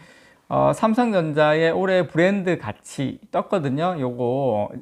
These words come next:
이게 막 해마다 뜨는 것 같은데, 제가 해마다 요거를, 어, 보여드리면서 기분 좋은 내용. 자, 일단 딱 보시면, 아, 전 세계, 예, 브랜드 가치 백 개 기업입니다. 우리나라는 삼성전자, 그리고 현대차, 기아차,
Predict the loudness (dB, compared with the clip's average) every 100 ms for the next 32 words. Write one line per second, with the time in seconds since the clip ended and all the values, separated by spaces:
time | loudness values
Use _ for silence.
0 | -2 2 2 2 0 -4 -6 -2 0 2
1 | 0 0 0 0 0 -2 -2 -4 0 2
2 | 2 -2 -8 -20 -20 _ -4 0 2 4
3 | 2 4 4 6 6 4 2 -2 -2 -2
4 | -2 -2 -2 -4 -8 _ _ -2 0 0
5 | -2 0 2 2 -2 -2 -4 -2 -4 -2
6 | 0 0 0 -2 -2 -2 -4 -6 -6 -8
7 | -6 -4 -2 -4 -4 -6 -6 -6 -4 -4
8 | -2 0 0 -2 -8 _ _ _ _ -20
9 | _ _ -2 2 2 2 2 0 0 0
10 | 2 0 -2 -4 -4 0 0 0 0 0
11 | 0 0 -6 -2 2 2 2 2 4 4
12 | 0 -4 -4 -6 -6 -4 -4 0 0 0
13 | 0 -2 -2 -4 -6 -10 -6 -4 -2 -4
14 | -2 -2 0 0 0 -4 -6 -4 -2 -2
15 | -2 -2 -2 -2 -4 -2 -4 -4 -6 -4
16 | -4 -4